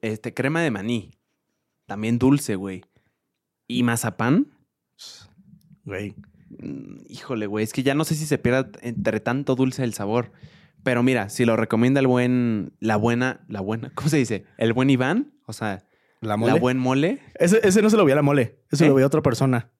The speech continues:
Speaker 1: Ah, no se lo viste a la mole.
Speaker 2: Ajá.
Speaker 1: Ah, es que dijiste de la mole.
Speaker 2: O sea, es que va como, como
Speaker 1: Dijiste, "Lo voy a tirar igual".
Speaker 2: Lo voy a tirar igual.
Speaker 1: Ah, pues mira.
Speaker 2: De Don Iván Femán La Mole.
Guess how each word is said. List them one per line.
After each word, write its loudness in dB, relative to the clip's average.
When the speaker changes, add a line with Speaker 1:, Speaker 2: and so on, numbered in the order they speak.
Speaker 1:
Ah, -2
no 2
se 0
lo 2
viste -2
a -2
la -2
mole. 2
Speaker 2:
Ajá. -2
Speaker 1:
Ah, -2
es -8
que -2
dijiste -6
de -4
la -8
mole. -8
Speaker 2:
O 2
sea, 2
es 0
que 0
va 0
como, 0
como -2
Speaker 1:
Dijiste, 2
"Lo 4
voy 4
a -6
tirar 0
igual". -6
Speaker 2:
Lo -2
voy 4
a -4
tirar 2
igual. 2
Speaker 1:
Ah, 0
pues 2
mira. -2
Speaker 2:
De 4
Don 2
Iván 0
Femán 0
La 2
Mole. 2